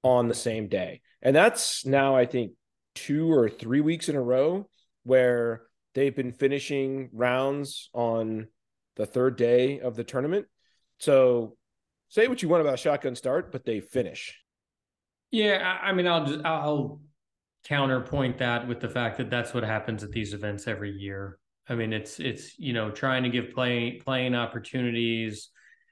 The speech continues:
Speaker 2: y-, you know, i-, in, in fields before daylight savings time. And, you know, there's not enough daylight really for a hundred and forty-four players to go around. And, but,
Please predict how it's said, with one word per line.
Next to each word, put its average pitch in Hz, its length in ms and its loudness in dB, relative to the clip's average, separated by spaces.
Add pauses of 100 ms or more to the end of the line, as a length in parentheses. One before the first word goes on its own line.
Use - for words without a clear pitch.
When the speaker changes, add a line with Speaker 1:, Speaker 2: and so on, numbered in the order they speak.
(200)
Speaker 2:
y-, 143 80 -8
you 131 240 -4
know, 110 240 0
i-, - 400 -8 (180)
in, 131 260 -2
in 117 220 -4
fields 120 540 -2
before 127 420 -4
daylight 117 400 0
savings 117 540 -4
time. 110 640 -4
And, 104 540 -8
you 135 80 -2
know, 110 140 -2
there's 110 240 -6
not 123 160 -2
enough 113 260 -6
daylight 107 480 -6
really 104 300 -6
for 107 260 -8
a 101 60 -8
hundred 107 260 -8
and 101 160 -12 (520)
forty-four 110 480 -4
players 107 420 -4
to 117 100 -12
go 107 180 -4
around. 104 520 -4
And, 101 440 -10 (460)
but, 120 520 -6